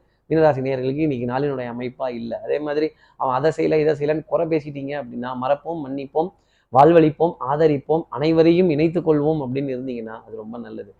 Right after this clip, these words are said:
மனதுல சந்தோஷம், சுகம், நல்ல காரியங்கள், தெய்வ வழிபாடுகள், பிரார்த்தனைகள், ஆலய தரிசனங்கள், ஸ்தல தரிசனங்கள், நல்ல தெய்வத்தை பத்தின பேச்சுக்கள், மனதிற்கு சுகம் தர வேண்டிய தருணம் மீனராசி நேயர்களுக்காக உண்டு.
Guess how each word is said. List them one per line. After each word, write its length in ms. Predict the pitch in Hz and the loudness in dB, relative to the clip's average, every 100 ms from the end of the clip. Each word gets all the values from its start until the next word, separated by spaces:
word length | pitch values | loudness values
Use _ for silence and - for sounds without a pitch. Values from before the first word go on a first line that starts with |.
| _ _ | _ _
மனதுல 300 | 139 165 175 | 4 6 8
சந்தோஷம், 540 | 156 135 147 160 165 165 | 6 4 4 4 4 -2
சுகம், 340 | - 139 151 | -4 -6 -4
நல்ல 260 | 135 131 156 | -4 -2 0
காரியங்கள், 540 | 147 143 135 127 135 139 _ _ - | 0 0 -2 -4 -4 -6 _ _ 0
தெய்வ 180 | 147 160 | 4 4
வழிபாடுகள், 500 | 143 147 143 139 147 | 4 2 0 0 -4
பிரார்த்தனைகள், 640 | 127 123 147 143 135 147 | -4 -4 -4 -6 -6 -6
ஆலய 320 | 127 131 147 | -4 -4 -4
தரிசனங்கள், 500 | 131 131 135 131 135 | -4 -4 -6 -6 -6
ஸ்தல 320 | 143 - 131 | -6 -4 -2
தரிசனங்கள், 580 | 139 131 127 131 127 135 - _ _ _ 131 | 0 -2 -6 -10 -6 -4 -6 _ _ _ 4
நல்ல 240 | 160 180 | 6 8
தெய்வத்தை 360 | 147 175 175 156 | 8 6 6 0
பத்தின 300 | 135 135 127 | 0 -4 -2
பேச்சுக்கள், 560 | - 151 - 143 127 | 2 0 0 -4 -4
மனதிற்கு 440 | 120 131 151 156 143 | -2 -4 -2 -2 -4
சுகம் 240 | 143 160 | -2 -2
தர 180 | 151 143 | 0 0
வேண்டிய 340 | 131 123 113 | 0 -4 -4
தருணம் 400 | 107 - 117 143 | -4 -2 -4 -4
மீனராசி 400 | 151 147 151 127 | -6 -4 -4 -4
நேயர்களுக்காக 600 | 127 117 113 110 - 113 | -8 -8 -8 -12 -12 -14
உண்டு. 280 | 135 123 117 | -10 -8 -6